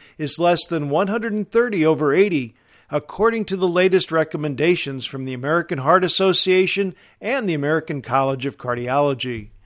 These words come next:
This new analysis, based on a review of medical and dental exam records of more than three thousand six hundred people with high blood pressure, reveals that those with healthier gums have lower blood pressure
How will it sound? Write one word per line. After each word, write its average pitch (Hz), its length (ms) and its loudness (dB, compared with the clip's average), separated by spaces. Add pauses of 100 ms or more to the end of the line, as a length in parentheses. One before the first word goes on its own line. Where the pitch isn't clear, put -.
(460)
This 233 280 0
new 311 220 0
analysis, 202 760 2
based 160 480 2
on 151 140 2
a 143 40 0
review 131 400 0
of 123 80 0
medical 160 460 2
and 135 160 0
dental 156 300 2
exam 156 400 -2
records 131 580 -6 (240)
of 160 80 -10
more 190 260 2
than 170 220 0
three 262 300 -2
thousand 220 520 4
six - 280 0
hundred 180 300 0
people 143 500 2
with 254 220 0
high 170 260 0
blood 147 320 0
pressure, 127 500 -4 (380)
reveals 254 560 2
that 151 180 0
those 156 340 6
with 139 160 0
healthier 160 540 2
gums 139 680 0
have 131 200 -4
lower 165 340 4
blood 170 300 4
pressure 196 500 -2